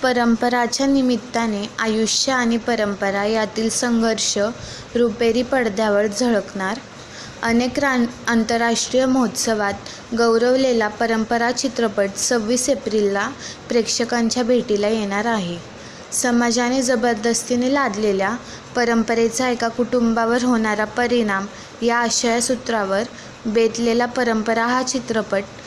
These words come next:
सव्वीस एप्रिल रोजी प्रेक्षकांच्या भेटीला येत आहे. या चित्रपटाचा ट्रेलर लाँच करण्यात आला असून उत्तम अभिनय, श्रवणीय संगीत, आशयघन कथानक असलेल्या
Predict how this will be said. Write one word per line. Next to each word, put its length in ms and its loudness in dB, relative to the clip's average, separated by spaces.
सव्वीस 520 0
एप्रिल 360 0
रोजी 400 2
प्रेक्षकांच्या 760 0
भेटीला 420 0
येत 360 0
आहे. 560 -4
या 180 2
चित्रपटाचा 720 0
ट्रेलर 500 2
लाँच 360 4
करण्यात 380 0
आला 240 2
असून 420 0
उत्तम 360 -2
अभिनय, 500 2
श्रवणीय 640 2
संगीत, 460 2
आशयघन 1300 -2
कथानक 500 0
असलेल्या 640 2